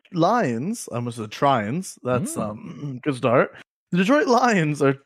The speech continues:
Speaker 1: trading cornerback Jeff Okudah to the
Speaker 2: Mm.
Speaker 1: Falcons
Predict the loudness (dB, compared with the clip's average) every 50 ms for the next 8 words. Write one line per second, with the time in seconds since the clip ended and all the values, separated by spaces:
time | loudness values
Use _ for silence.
0 | _ -10 -2 0 2 2 2 2 2 2 0 -2 -6 -8 -8 -2 0 2 4 4
1 | 4 4 4 4 4 4 0 -4 -12 _ _ _ _ _ _ -4 0 2 2 4
2 | 4 2 0 0 0 0 0 2 2 2 0 -2 -4 _ _ _ _ _ _ _
3 | -4 -4 -4 -4 -2 0 0 0 0 -2 -4 -6 -10 -10 -12 -16 -18